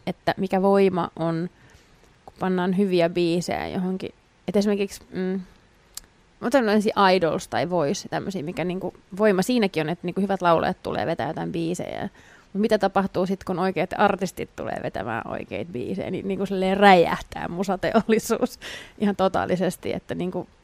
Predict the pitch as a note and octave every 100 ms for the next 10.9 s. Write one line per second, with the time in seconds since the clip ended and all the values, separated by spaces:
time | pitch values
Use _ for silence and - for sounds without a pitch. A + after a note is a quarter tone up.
0 | _ _ - F#3+ G#3 - F#3+ - G3 G3
1 | F#3+ G#3+ A3 G#3+ F#3 - F3+ E3+ F3+ F3
2 | - G#3+ G#3+ - F3 - F3+ E3+ F3+ -
3 | F3 E3+ E3 D#3+ E3+ F#3 - - - -
4 | _ F3+ F#3+ G3 - - - G#3 F3 -
5 | - - _ _ _ _ _ _ _ _
6 | _ _ _ _ - F3 F#3 F3+ B2 E3
7 | E3+ E3 E3 D#3+ F3+ F3+ - _ _ F3+
8 | F#3+ F3+ D#3 E3+ - D3+ G3+ - E3+ E3+
9 | - - A#2+ B2+ B2+ - - _ - A#2+
10 | A#2+ - - F3+ - A#3+ B3 -